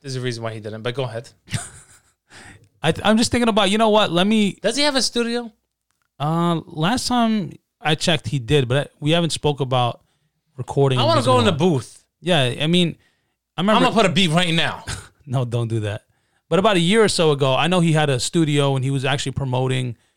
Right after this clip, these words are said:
Speaker 2: for people to come and record, but I don't know if he still does that or not. But he still has at least the home equipment.
Speaker 1: Yeah.
Speaker 2: And that's all I need.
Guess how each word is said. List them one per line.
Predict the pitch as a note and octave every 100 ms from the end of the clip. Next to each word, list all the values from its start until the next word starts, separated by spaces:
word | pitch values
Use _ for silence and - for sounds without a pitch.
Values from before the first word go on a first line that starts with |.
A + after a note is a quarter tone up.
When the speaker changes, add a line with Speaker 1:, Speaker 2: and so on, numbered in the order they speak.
| _
Speaker 2:
for | - A2
people | C3+ B2
to |
come | - B2+ B2
and | A2
record, | - - C3 A2
but | A#2+
I | B2
don't |
know | B2+
if | -
he | A2+
still | - A#2
does | A#2 A#2
that | A2 G#2+
or |
not. | G#2 G#2 G#2+
But | A2+ _ _
he | -
still | D#3+ - F#3 F#3
has | D#3 D3+
at | C#3
least | D3 E3 - - _
the | B2
home | G#2 E3 C#3+
equipment. | - B2 A#2+ A#2 - _
Speaker 1:
Yeah. | C#3 A2+ F#2 -
Speaker 2:
And | C#3
that's | C3+ D3+
all | C3
I | A#2
need. | C3+ B2+ A2+